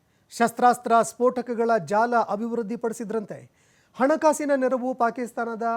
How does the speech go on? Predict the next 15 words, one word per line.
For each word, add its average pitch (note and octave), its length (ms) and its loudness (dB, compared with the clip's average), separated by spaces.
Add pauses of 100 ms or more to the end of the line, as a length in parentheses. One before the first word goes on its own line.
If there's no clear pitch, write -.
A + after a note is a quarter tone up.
(120)
ಉಗ್ರ G#3+ 300 -6
ಸಂಘಟನೆಯೊಂದಿಗೆ A3 1000 -8 (340)
ನೇರವಾಗಿ A#3 500 2
ಸಂಪರ್ಕ A3 460 -6
ಹೊಂದಿದ್ರು. G#3+ 760 -2 (840)
ಹೀಗಾಗಿ G3+ 520 -2 (360)
ಹಣಕಾಸಿನ A3+ 580 0
ನೆರವು A3+ 380 -4
ಕೂಡ A#3+ 200 -6
ಸಿಗ್ತಾ A#3 360 -6
ಇತ್ತು. A3+ 380 -6 (500)
ವೈದ್ಯರು, A3+ 600 4
ಮಹಿಳಾ A3 420 2
ವೈದ್ಯರು, G#3+ 560 -2
ಪ್ರಾಧ್ಯಾಪಕರು A3 1000 -2